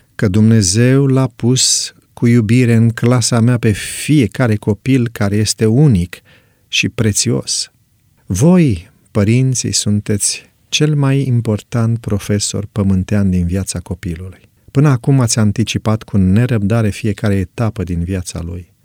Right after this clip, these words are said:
În această zi, prima lui zi de școală,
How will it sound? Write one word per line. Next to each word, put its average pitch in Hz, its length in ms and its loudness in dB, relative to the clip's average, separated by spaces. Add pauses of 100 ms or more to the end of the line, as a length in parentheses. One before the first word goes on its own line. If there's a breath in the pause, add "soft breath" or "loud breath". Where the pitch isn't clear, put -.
(120)
În 90 100 0
această 110 560 -2
zi, - 300 -10 (460)
prima 131 640 2
lui 107 540 0
zi 98 300 -2
de 98 160 -4
școală, 87 680 -6